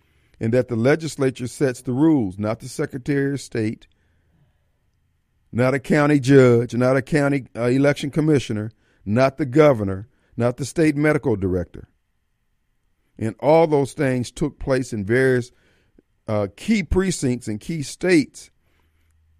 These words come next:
that gave rise to the ballot box drops, ballot box being put out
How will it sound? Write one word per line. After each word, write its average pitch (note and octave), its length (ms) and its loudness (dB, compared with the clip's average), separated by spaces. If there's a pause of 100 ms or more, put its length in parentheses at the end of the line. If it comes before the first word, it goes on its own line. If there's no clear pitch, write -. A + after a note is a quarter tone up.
(1300)
that A#2+ 280 0
gave C#3 600 2
rise C3+ 540 2
to C#3 180 -2
the A2+ 300 -4 (520)
ballot B2+ 460 0
box B2+ 300 2
drops, B2+ 600 0 (580)
ballot B2 340 0
box C3 300 0
being B2+ 260 -2
put C#3 220 -2
out C3 320 2